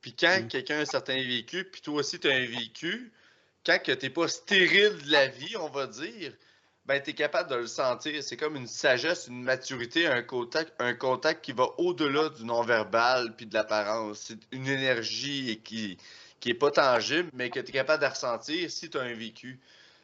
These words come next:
Speaker 1: Fait que, tu sais, c'est juste que, probablement que t'as un vécu, puis c'est pas tout le monde. Il y en a qui sont comme impressionnés, puis qui sont pas capables d'handle cette énergie-là, là.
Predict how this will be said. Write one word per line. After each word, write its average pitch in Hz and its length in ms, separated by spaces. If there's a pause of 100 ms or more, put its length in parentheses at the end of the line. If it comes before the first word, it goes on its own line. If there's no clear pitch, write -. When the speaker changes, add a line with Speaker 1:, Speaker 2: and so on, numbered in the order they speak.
(120)
Speaker 1:
Fait 131 160
que, - 60
tu 190 100
sais, - 0
c'est 156 160
juste 160 340
que, 135 320 (400)
probablement 123 440
que 120 120
t'as 123 160
un 120 160
vécu, 139 580 (280)
puis 135 100
c'est - 120
pas 151 120
tout 151 100
le 131 80
monde. 139 320 (360)
Il 113 80
y 127 60
en 127 100
a 160 100
qui 165 60
sont 123 220
comme 135 180
impressionnés, 131 540
puis 170 80
qui - 40
sont 123 140
pas 147 100
capables 147 340
d'handle 123 460
cette - 140
énergie-là, 110 800
là. 73 180